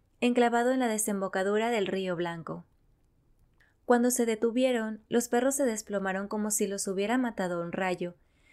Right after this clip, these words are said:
Mercedes se enjugó los ojos y miró a John Thornton. Charles tomó asiento sobre un tronco para descansar. Se sentó muy lentamente y con rigidez. Hall fue el que habló.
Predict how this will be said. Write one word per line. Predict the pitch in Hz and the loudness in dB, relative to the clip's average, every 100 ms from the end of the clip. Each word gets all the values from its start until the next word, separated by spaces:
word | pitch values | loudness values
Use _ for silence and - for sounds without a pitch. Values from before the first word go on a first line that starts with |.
| _ | _
Mercedes | - 233 226 240 254 | 0 2 2 0 0
se | 262 233 | 0 -2
enjugó | 220 214 190 190 | -2 -4 -2 -2
los | 180 190 | -2 -2
ojos | 233 233 196 208 - | -4 -2 -4 -4 -6
y | 214 220 | -4 -4
miró | 214 208 220 | -2 -2 -2
a | 240 180 | -2 -2
John | 190 180 175 | -2 -2 -4
Thornton. | - 180 175 170 165 170 _ _ _ _ _ _ _ _ _ _ _ _ _ _ _ | -2 -2 -4 -8 -10 -14 _ _ _ _ _ _ _ _ _ _ _ _ _ _ _
Charles | - 240 233 247 - | 0 4 4 2 0
tomó | 277 254 214 | 2 2 2
asiento | 208 - 208 196 | 0 0 -2 -2
sobre | 208 208 185 190 | 0 0 0 -2
un | 190 | -2
tronco | 208 202 196 | -2 -2 -4
para | 190 185 180 | -4 -4 -4
descansar. | 175 - 180 185 180 - _ _ _ _ | -6 -6 -6 -6 -6 -10 _ _ _ _
Se | - | -2
sentó | 226 233 226 233 | 0 0 0 0
muy | 262 | 2
lentamente | 262 220 208 196 196 185 185 | 0 0 -2 -2 -4 -2 -2
y | |
con | 180 175 | -2 -6
rigidez. | 165 175 196 185 175 175 - _ _ _ _ | -6 -6 -4 -2 -2 -4 -10 _ _ _ _
Hall | - 220 226 262 | -4 0 0 0
fue | 226 202 | 2 4
el | 190 185 | 2 0
que | 185 | -2
habló. | 175 175 170 165 | -2 -2 -2 -4